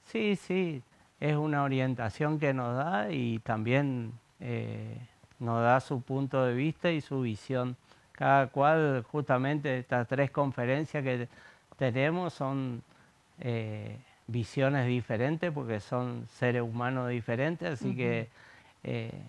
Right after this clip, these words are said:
Speaker 1: eso es muy bueno porque después se llevan resultados, se pueden poner en práctica de, de acuerdo a cada rubro o a cada local.
Speaker 2: Exactamente. En esta oportunidad, bueno, el día de hoy,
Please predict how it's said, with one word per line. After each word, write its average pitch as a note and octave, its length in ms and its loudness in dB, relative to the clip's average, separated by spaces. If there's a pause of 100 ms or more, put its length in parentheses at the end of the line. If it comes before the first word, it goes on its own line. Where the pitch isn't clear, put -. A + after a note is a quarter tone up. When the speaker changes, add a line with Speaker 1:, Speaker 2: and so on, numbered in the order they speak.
(120)
Speaker 1:
eso B2+ 320 2
es B2+ 100 0
muy C3+ 300 0
bueno C#3+ 460 2
porque B2 380 -4
después A2+ 640 -2 (180)
se B2 220 -2
llevan A#2+ 560 -2 (100)
resultados, A#2+ 840 2
se B2 100 -2
pueden A#2+ 360 -4
poner A#2+ 380 -2
en A2+ 140 -4
práctica C3+ 540 -2
de, A#2 200 -2 (380)
de B2+ 140 0
acuerdo B2+ 540 2
a A2 140 0
cada B2 640 4 (160)
rubro D3 500 2
o B2 60 2
a A2+ 120 -2
cada A#2+ 280 4
local. A#2 400 -2 (880)
Speaker 2:
Exactamente. G#3+ 580 0
En C4 80 0
esta E4 180 6
oportunidad, C#4 460 2
bueno, A3+ 180 2
el A3 80 -2
día B3+ 220 4
de A#3 160 4
hoy, D4+ 320 4